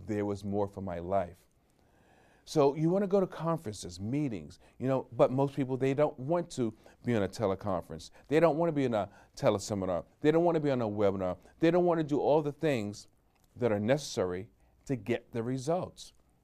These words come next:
But they still want the results. It just does not work that way, my friends. You have to do the things you need in order to get what you truly want.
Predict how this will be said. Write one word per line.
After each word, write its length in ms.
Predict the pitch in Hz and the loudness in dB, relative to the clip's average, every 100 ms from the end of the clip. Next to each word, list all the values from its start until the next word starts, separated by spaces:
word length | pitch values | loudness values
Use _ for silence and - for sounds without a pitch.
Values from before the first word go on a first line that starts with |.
| _ _ _ _ _ _ - | _ _ _ _ _ _ -12
But 140 | 131 | -8
they 100 | 156 | -8
still 260 | 147 - 170 | -6 -4 -2
want 260 | 180 254 | -2 -6
the 100 | 269 | -6
results. 600 | 151 92 87 76 - - _ _ _ _ _ - | -8 -8 -12 -14 -18 -20 _ _ _ _ _ -8
It 200 | 156 - | -8 -8
just 480 | - 175 175 - - | -4 -4 -4 -10 -6
does 200 | 143 123 | -6 -4
not 240 | 127 110 | -4 -6
work 380 | 104 98 143 - | -8 -4 -4 -4
that 180 | 107 - | -8 -6
way, 180 | 98 95 | -8 -10
my 160 | 90 | -12
friends. 460 | 92 90 87 87 - _ _ _ _ _ - | -16 -16 -14 -16 -18 _ _ _ _ _ -6
You 80 | 135 | 0
have 240 | 156 156 | 0 0
to 100 | 135 | -4
do 200 | 120 147 | -2 -2
the 100 | 160 | -2
things 320 | 165 123 113 | -4 -4 -4
you 100 | 104 | -6
need 480 | 98 113 113 85 90 _ _ _ _ - | -4 -4 -4 -6 -12 _ _ _ _ -10
in 160 | 131 131 | -6 -6
order 260 | 127 139 139 | -2 0 0
to 120 | 139 | -4
get 380 | 120 123 120 - _ | -4 0 0 0 _
what 360 | 104 123 - - | -6 -6 -6 -8
you 80 | 120 | -10
truly 480 | - 113 98 98 | -8 -6 -4 -6
want. 320 | 92 101 95 | -4 -2 -2